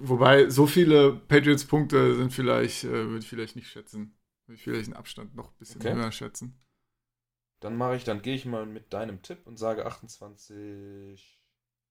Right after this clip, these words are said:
Speaker 2: zehn.
Speaker 1: Geil.
Speaker 2: Also
Speaker 1: Ja.
Speaker 2: ein Touchdown und ein Field Goal kriegen sie hin. Das sind dann plus achtzehn.
Speaker 1: Ja. Das klingt doch nach einem Patriots-Spiel.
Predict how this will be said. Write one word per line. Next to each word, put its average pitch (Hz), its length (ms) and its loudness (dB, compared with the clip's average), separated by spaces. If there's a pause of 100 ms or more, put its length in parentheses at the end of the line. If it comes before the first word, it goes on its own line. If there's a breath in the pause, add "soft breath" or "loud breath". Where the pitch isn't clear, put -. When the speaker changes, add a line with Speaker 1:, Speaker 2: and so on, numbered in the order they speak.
(320)
Speaker 2:
zehn. 107 380 -8 (1700)
Speaker 1:
Geil. - 280 -14 (520)
Speaker 2:
Also 101 180 -18
Speaker 1:
Ja. 92 80 -18 (140)
Speaker 2:
ein 101 180 -20
Touchdown 156 360 0
und 98 100 -8
ein 92 40 -16
Field 113 220 -12
Goal - 180 -16
kriegen 90 220 -20
sie - 60 -20
hin. 87 160 -20
Das - 160 -20
sind - 180 -20
dann 90 220 -18 (640)
plus 113 240 -10
achtzehn. 110 360 -8 (480)
Speaker 1:
Ja. 113 280 -8 (880)
Das - 320 -10
klingt 123 400 -4
doch 117 280 -10
nach 117 240 -8
einem 120 120 -8
Patriots-Spiel. - 720 -10